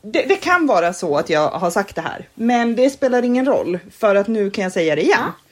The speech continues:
Speaker 1: För att jag var ju med på, det var en sån här digital garnmarknad. Eller ska man säga garn? Ja, jo, men digital garnmarknad. Som Garnom-, Stickamera?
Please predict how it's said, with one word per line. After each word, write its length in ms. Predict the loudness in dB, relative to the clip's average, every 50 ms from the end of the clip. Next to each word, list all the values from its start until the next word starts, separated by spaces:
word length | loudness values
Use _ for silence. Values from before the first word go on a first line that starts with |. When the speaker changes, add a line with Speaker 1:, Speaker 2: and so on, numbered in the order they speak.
| _ -20 -20 -20 -20 _ _ _ _ _ _ _ _ _ _ _ _ _ -10 -4
Speaker 1:
För 80 | -4 -4
att 100 | -4 -2 -4
jag 280 | -2 0 0 0 2 2
var 80 | 2
ju 60 | 2 4
med 360 | 2 2 2 0 -2 -4 -6
på, 300 | -4 -2 -2 -2 -2 -6 -10 _ -20 -20 _ _ _ _ -8
det 160 | -4 -2 0
var 80 | 0
en 80 | 2 2
sån 80 | 2 0
här 80 | 0
digital 480 | 0 -2 -4 -2 0 0 0 0 0 0
garnmarknad. 880 | 0 0 0 0 0 2 0 0 0 -2 -4 -8 -8 -8 -8 -8 -10 -12 -12 _ _ _ _ _ _ _ _ _ -20 -20 -20 -20 _ _ _ _ _ _ _ _ _ _ _ _ _ _ _ _ -18
Eller 160 | -16 -16 -12
ska 140 | -6 -4 -2
man 100 | -2 -2
säga 280 | -2 -2 -2 -2 -2
garn? 240 | -4 -6 -8 -8 -8 -14 -8 -4
Ja, 340 | -2 0 0 0 -2 -4 -4 -4
jo, 160 | -4 -4 -4
men 160 | -2 -2 -2 -2
digital 400 | -2 -4 -4 -2 -2 -2 -2 0
garnmarknad. 760 | -2 -2 -2 -4 -6 -10 -10 -12 -12 -12 -12 -12 -12 -14 -18 _ _ _ _ _ _ _ _ _ -20
Som 760 | -18 -16 -10 -4 -2 0 0 2 0 0 0 -2 -2 -2 -4 -4 -2
Garnom-, 880 | 0 0 0 0 0 -2 -2 -2 -4 -4 -6 -6 -6 -6 -6 -8 -10 -10
Stickamera? 1120 | -14 -18 -14 -12 -12 -12 -14 _ _ _ _ -6 -2 -2 0 0 0 0 0 0 0 -2